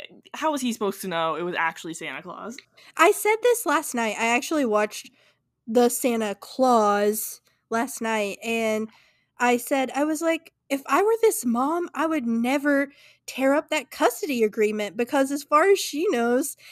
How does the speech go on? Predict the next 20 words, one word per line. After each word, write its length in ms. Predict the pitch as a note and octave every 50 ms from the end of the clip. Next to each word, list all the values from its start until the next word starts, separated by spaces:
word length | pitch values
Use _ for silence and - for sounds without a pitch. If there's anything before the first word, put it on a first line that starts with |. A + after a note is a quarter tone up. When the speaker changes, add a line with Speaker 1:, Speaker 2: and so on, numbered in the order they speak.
| - - -
Speaker 2:
he's 240 | _ - C4 C#4 D#4
a 80 | D#4+ D4+
delusional 720 | C4 C4+ A#3+ A#3+ A#3+ A#3+ C4 C#4 E4 D#4+ F#4+ D4 C#4+ C#4 C4+
man 340 | C4 C4+ D4+ D#4+ C#4 C4 C#4+
who 160 | C#4 C#4 C4
kidnapped 520 | - - - C4+ C#4 D#4 D#4 D#4 G#4 - -
her 80 | G4
child 520 | F4+ - - - D#4 F4+ F4 D#4+ D4+ C#4+ -
for 120 | C#4 B3+
a 80 | C4+ C4+
month." 520 | C#4 - - - A#3+ D#4 - - - - - - - -
<laughs> 0 |
Speaker 1:
<laughs> 1000 | - F3+ - - - A3 B3+ - - A3+ G3+ - G#3+ F#3+ F#3 F#3 - G#3+ G3 G3+ - - - - - - F4+ - - - - - - - - - -
Speaker 2:
Like, 340 | - C#4+ D4+ F#4+ E4 E4+ - _ - - - - - _ _
uh, 640 | - D4 D4+ D4 D4 C#4+ C#4+ C#4 C4+ C4 B3 A#3 A#3+ C4+ - - - _ _
he 240 | - - - E4+ F#4+
would 180 | G#4 G#4+ G4+ E4+
not 320 | C#4+ C#4 C#4 D#4 D#4 G#3+
be 220 | A#3 C4+ B3+ A#3 -
cool 680 | - - - D#4+ D4+ B3+ A3+ A3+ A3 A3 G#3+ A#3+ -